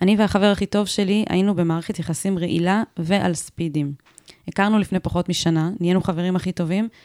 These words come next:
והיינו רבים כמעט כל יומיים. באיזשהו שלב אפילו שכבנו והסכמנו שנפסיק.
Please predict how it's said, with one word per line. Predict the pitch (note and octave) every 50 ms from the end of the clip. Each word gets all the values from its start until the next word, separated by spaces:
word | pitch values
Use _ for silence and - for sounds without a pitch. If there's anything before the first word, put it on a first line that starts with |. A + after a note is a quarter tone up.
| _ _ _ -
והיינו | F3+ F3+ G3 G#3+ G#3+ F#3+
רבים | F#3 E3+ E3 G3+ G#3+ G#3+
כמעט | G#3+ - E3+ E3+ E3+ E3
כל | - - E3 D#3+
יומיים. | D#3 D3+ D3 C#3 C#3 C#3+ C#3 _ _ _ _ _ _ _ _ _
באיזשהו | - G3 G#3 A3+ A3 G3 - E3+ D#3
שלב | - - F#3 A3 A#3+ - -
אפילו | - - G#3 G#3+ A3
שכבנו | - F3 - - F#3 G3 F#3+ A3 C4 C4 G3+
והסכמנו | E3+ D#3+ D#3 - - F#3 F3+ F3+ F#3 F3+
שנפסיק. | - E3+ D#3+ D#3 - - - - D3 - _